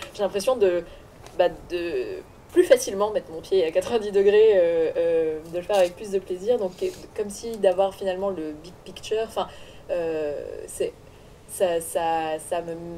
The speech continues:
ça me mettait dedans, dans, dans le, dans l'entrain, dans l'envie de, de, de maîtriser ces gestes, euh, ces gestes de base. Donc, quelque part, la, la, la question du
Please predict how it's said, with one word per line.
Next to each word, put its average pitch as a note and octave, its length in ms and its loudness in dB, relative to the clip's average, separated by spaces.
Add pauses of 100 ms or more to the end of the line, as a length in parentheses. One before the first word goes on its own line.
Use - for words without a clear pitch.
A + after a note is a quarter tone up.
(180)
ça D#3 200 -8
me D#3 340 -12
mettait A3+ 300 0
dedans, G#3 580 2
dans, F#3+ 340 4 (100)
dans G#3 160 4
le, F#3 320 4 (1080)
dans G#3+ 160 4
l'entrain, G#3+ 500 -2
dans G3+ 120 4
l'envie G3+ 460 2
de, F#3 220 2
de, D#3+ 500 -6
de D#3 100 -10
maîtriser G3+ 560 -4
ces G#3 180 -10
gestes, F#3 360 -6
euh, D#3+ 240 -6 (400)
ces E3 100 -16
gestes F#3+ 280 -6
de F#3 120 -2
base. G3 300 2
Donc, E3+ 140 -6 (320)
quelque F#3+ 240 -4
part, B3 160 -2
la, G#3 120 4
la, E3+ 200 2
la E3 120 0
question F#3 340 -6
du F3 260 -8